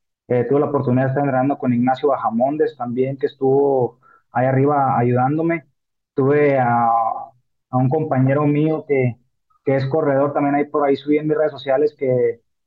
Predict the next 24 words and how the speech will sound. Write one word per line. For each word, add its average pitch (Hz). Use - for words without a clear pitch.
por 151
parte 165
de 190
la 180
preparación 147
como 160
diversión, 135
me 147
aventé 135
una 143
carrera 135
de 139
cinco 135
kilómetros 135
en 123
la 117
que, 113
pues, -
también 123
tuve 147
la 151
oportunidad 127
de 139
empujar 127